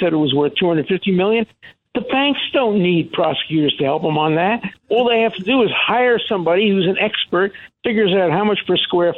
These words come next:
foot, how many square foot there are, and then he comes back to Trump and says, "No, no, no, it's not five, it's not five hundred million, it's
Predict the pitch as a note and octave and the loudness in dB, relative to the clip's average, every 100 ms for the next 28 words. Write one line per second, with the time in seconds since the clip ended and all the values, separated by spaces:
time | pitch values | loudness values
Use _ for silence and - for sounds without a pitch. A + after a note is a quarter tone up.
0 | - A3 E3 G3 G#3 F3 - F3+ D#3+ - | -2 -2 0 0 2 0 0 0 0 0
1 | G#3 G#3 G3+ A3+ A3 _ _ - F#3+ G#3 | -2 0 0 0 -2 _ _ -2 0 2
2 | G#3 - F#3+ D3+ G3 G#3+ G#3+ F3+ G#3+ G3+ | 0 0 -2 0 0 0 -4 -4 -2 -2
3 | F3 G3 G#3 G#3 E3 D#3 G3+ E3 - D#3 | -2 -2 0 0 0 -2 -2 -4 -2 -2
4 | C3+ - - F3+ D3+ - D3+ D3 D3+ D#3 | -2 -8 -8 -4 -2 -2 -2 0 -2 0
5 | E3 F#3 F3+ | 2 2 0